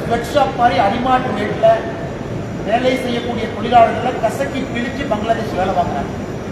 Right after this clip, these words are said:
ஆனா திருப்பூரை பொறுத்தவரை அப்படி இல்ல. முதலாளிகளும் வளர்கின்றார்கள், தொழிலாளர்களும் வளர்கின்றார்கள். அது திருப்பூருடைய ஒரு யூனிக் மார்க்கெட்டை காண முடியும். இன்னைக்கு பங்களாதேஷ் பாருங்க, எண்பது சதவீதம், எண்பது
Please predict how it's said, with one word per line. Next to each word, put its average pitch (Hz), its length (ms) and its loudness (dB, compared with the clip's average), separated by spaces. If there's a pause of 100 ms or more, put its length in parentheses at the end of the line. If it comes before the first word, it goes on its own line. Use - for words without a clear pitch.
(480)
ஆனா 214 100 2 (120)
திருப்பூரை 269 480 -2
பொறுத்தவரை 233 440 0
அப்படி 208 260 -4
இல்ல. 220 120 2 (1120)
முதலாளிகளும் 254 680 4
வளர்கின்றார்கள், 220 720 2
தொழிலாளர்களும் 226 640 4
வளர்கின்றார்கள். 196 540 -2
அது - 160 -4
திருப்பூருடைய 262 480 -2
ஒரு 254 120 -2
யூனிக் 240 340 -2
மார்க்கெட்டை - 360 -2
காண 190 200 0
முடியும். - 220 -6 (880)
இன்னைக்கு 202 260 -6
பங்களாதேஷ் 262 520 0
பாருங்க, 247 260 0 (1400)
எண்பது - 360 2 (100)
சதவீதம், 233 500 0 (200)
எண்பது 285 340 2